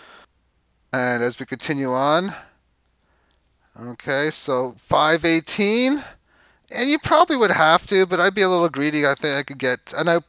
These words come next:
I would in real life, but if I'm looking for a better gain, I still think it can come up in the close to the six area. But I would, I totally in real life, though. I mean, there's no question for me. I would ta-, take that. But you see here, if I take it, I, I'm probably not gonna get the buyback, and now it's just gonna go up. There's a successful correction.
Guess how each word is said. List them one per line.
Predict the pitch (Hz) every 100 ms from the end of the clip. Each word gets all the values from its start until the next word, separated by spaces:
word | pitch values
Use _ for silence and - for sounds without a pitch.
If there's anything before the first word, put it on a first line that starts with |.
| 175
I | 175
would | 165 160
in | 135
real | 131 123
life, | 120 123 -
but | 143
if | 151 180
I'm | 190
looking | 196 165
for | 175
a | 160
better | 165 151 139
gain, | 147 131
I | 135
still | 185 165
think | 156 139
it | 127
can | -
come | - 131
up | 123
in | 127
the | 113 104
close | - 131
to | -
the | 98
six | - 135 -
area. | 95 87 98 - _ - - - - _ _ _ _ _ _ _ _ _ _ _ _ _ _ -
But | 143
I | 175
would, | 190 180
I | 180
totally | 196 185 175
in | 135
real | 135 123
life, | 107 95
though. | 101
I | 113
mean, | 127 131
there's | 139 143
no | 117
question | - 104 - 107
for | 101
me. | 101
I | 92
would | 85 87
ta-, | 82
take | - 76 -
that. | 80 - - _ _ _ _ _ _ _ -
But | 180
you | 175
see | - 254
here, | 247
if | 190
I | 196
take | 175 214 262
it, | 160
I, | 175 165
I'm |
probably | - 180 175
not | 170
gonna | 170
get | 175
the | 160
buyback, | 156 208 156 98 -
and | 143
now | 147 147
it's | 147
just | -
gonna | 143
go | 139 147 151
up. | -
There's | 139
a | 127
successful | - 131 135 135 -
correction. | - 143 135 143 - 98